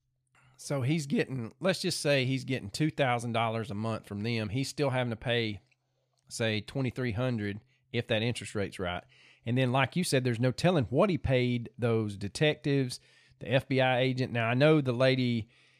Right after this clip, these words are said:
that was based off Clarice, she was on that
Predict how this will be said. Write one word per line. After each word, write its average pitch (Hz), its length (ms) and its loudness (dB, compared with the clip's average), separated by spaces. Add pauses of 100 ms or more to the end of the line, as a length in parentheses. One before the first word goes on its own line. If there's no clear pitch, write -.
(180)
that 113 160 2
was 110 800 -2 (640)
based 127 300 0
off 117 200 0
Clarice, 117 800 -2 (460)
she 180 520 -2
was 127 260 0
on 127 240 4
that 110 300 0